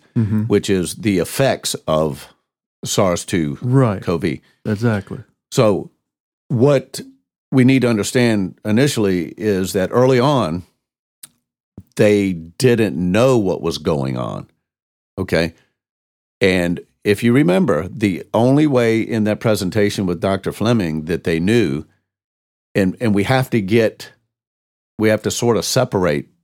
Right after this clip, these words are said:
Speaker 2: what Peter McCullough is, is talking about primarily. I think most of his study and treating obviously was here in the U S.
Speaker 1: Right,
Speaker 2: Okay?
Speaker 1: okay.
Speaker 2: So if you remember, it wasn't until the German doctors autopsied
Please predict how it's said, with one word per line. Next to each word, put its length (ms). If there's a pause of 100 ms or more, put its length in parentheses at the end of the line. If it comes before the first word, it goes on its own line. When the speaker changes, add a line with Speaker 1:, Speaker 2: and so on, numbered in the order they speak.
(160)
Speaker 2:
what 320
Peter 200
McCullough 420
is, 260
is 500
talking 400
about 260
primarily. 600
I 160
think 260
most 400
of 80
his 240
study 560
and 100
treating 380
obviously 400
was 160
here 200
in 220
the 120
U 140
S. 280 (420)
Speaker 1:
Right, 460
Speaker 2:
Okay? 240
Speaker 1:
okay. 320 (100)
Speaker 2:
So 180
if 120
you 140
remember, 540
it 140
wasn't 560
until 800
the 240
German 600
doctors 680 (720)
autopsied 760